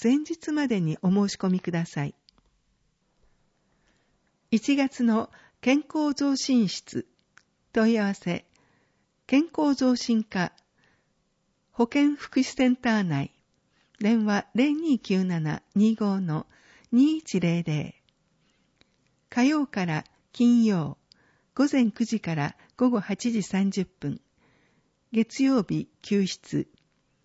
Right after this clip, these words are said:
土日祝日、午前九時から午後四時三十分。料金、一回あたり二百円。年齢などにより減額制度あり。利用券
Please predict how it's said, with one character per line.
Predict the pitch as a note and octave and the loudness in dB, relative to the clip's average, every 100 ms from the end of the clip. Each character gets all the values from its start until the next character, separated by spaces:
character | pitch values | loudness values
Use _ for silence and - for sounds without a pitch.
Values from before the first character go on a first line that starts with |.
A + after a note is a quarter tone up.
| _ _ _ | _ _ _
土 | G#3+ A#3+ B3 - - | 0 0 0 -4 -2
日 | G#3+ - - - | -2 -2 -10 -8
祝 | - - | -6 -2
日、 | G#3+ G3 - D3+ C#3 _ _ _ _ | 0 -2 -4 -8 -8 _ _ _ _
午 | C#4+ C#4+ | 0 2
前 | B3 G3+ | 0 0
九 | G#3 | -4
時 | F#3+ | -4
か | F3 D3+ | -8 -6
ら | C#3+ - _ _ _ _ _ | -6 -8 _ _ _ _ _
午 | A#3+ | 0
後 | A#3 F#3+ | 0 0
四 | G3+ A#3 | 0 0
時 | G#3 | 0
三 | - G#3+ A#3+ | -2 0 0
十 | B3 A#3 | -2 -8
分。 | _ D3 - _ _ _ _ _ _ _ - | _ -8 -8 _ _ _ _ _ _ _ 0
料 | B3+ B3+ | 2 2
金、 | - D#3+ D3 - _ _ _ | 0 -4 -4 -8 _ _ _
一 | G#3+ | -2
回 | - - C#4 C#4 | -2 0 2 2
あ | B3+ | 2
た | F#3+ | -2
り | F3 D#3 | -4 -2
二 | F#3 G3 | 2 2
百 | G#3+ - | 0 -4
円。 | F#3 C#3+ - _ _ _ _ _ _ | -4 -4 -8 _ _ _ _ _ _
年 | G#3+ B3+ D4+ | 2 2 2
齢 | D#4 D#4+ | 0 0
な | D#4 C4+ | -2 0
ど | A3+ | 2
に | F#3+ | 2
よ | E3+ D#3+ | 0 -2
り | D3+ - - _ | -4 -8 -18 _
減 | - A3 B3+ | -2 2 2
額 | C4+ C4 | 0 -4
制 | - B3 A3 | -6 -2 0
度 | E3+ C#3+ - _ | 0 -4 -6 _
あ | E3 | -6
り。 | F3 - _ _ _ _ _ _ _ _ _ _ _ _ - | -6 -10 _ _ _ _ _ _ _ _ _ _ _ _ 0
利 | A3 | 2
用 | D4+ D#4 | 2 0
券 | - E3+ E3 | -2 -2 -2